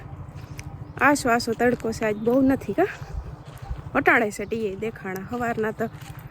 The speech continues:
વાદળા જેવું હતું એટલે કંઈ દેખાતા નહોતા.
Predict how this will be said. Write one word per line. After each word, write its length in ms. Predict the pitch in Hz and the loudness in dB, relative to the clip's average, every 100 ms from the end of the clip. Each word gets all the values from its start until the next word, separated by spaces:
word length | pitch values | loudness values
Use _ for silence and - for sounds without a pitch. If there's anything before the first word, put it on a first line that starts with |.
| - - | -14 -2
વાદળા 320 | 233 254 254 247 | 2 4 6 6
જેવું 300 | 262 254 320 | 4 4 4
હતું 240 | - 311 - - - | 6 4 2 -12 -6
એટલે 180 | 240 240 | -4 -2
કંઈ 220 | 240 233 - - - - - - - - - | 2 2 2 -12 -12 -10 -12 -12 -12 -12 -4
દેખાતા 440 | 254 269 277 254 277 | 0 2 2 6 8
નહોતા. 260 | 320 269 | 8 6